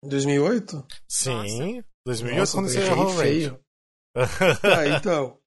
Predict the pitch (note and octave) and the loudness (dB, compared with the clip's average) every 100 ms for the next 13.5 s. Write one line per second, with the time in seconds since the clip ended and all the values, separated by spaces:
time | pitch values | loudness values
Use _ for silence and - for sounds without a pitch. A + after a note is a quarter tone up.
0 | _ _ - - - - A3+ A3 G3+ G3+ | _ _ -18 -16 -18 -2 2 4 4 4
1 | F#3 G3+ B3 - G#3 A3 - G#3 G3 F#3 | 6 6 4 2 2 4 2 2 2 0
2 | F3+ F3 F3 G3 F3+ - - D3 - C3+ | 0 0 2 2 0 0 0 0 -2 -4
3 | B2+ - - C3+ C3 - - - D3 B2 | -4 -8 -10 -8 -8 -12 -20 -8 -6 -4
4 | - F3+ B3+ B3 F#3 D3+ C3+ B2 G#2 - | 0 2 4 4 2 2 0 -4 -10 -12
5 | C#3 C#3 B2+ B2 A#2+ - _ C#3 D#3+ F3+ | -6 -4 -2 -4 -8 -16 _ -8 -2 0
6 | A3 G#3+ E3+ E3 E3 D3 D3+ C3+ C3+ D3 | 2 2 2 0 0 -2 -4 -2 0 2
7 | A3 A3 - F3+ F3 G3 - F3 F#3 F#3+ | 2 0 -2 0 0 -2 -2 -2 -2 -2
8 | G3 F#3+ E3 C3+ C3+ C3 - C#3+ C#3 D3 | 0 0 0 -4 -8 -8 -4 -2 0 2
9 | C3+ C3 C3 C3+ - - _ - - - | 2 0 -2 -2 -6 -14 _ -20 -18 -18
10 | - C3+ C#3 D#3 F3 F3 E3 D3 D#3 D#3+ | -6 -4 -2 -2 0 0 0 0 0 2
11 | D#3 C#3+ - D3+ D#3+ D3 C3+ B2 A#2+ - | 2 0 -2 -2 0 0 0 -2 -8 -18
12 | _ _ _ - B2+ C3 A#2 A2 C3 - | _ _ _ -10 -6 -4 -4 -8 -10 -16
13 | _ _ - E3+ D#3 | _ _ -10 -6 -6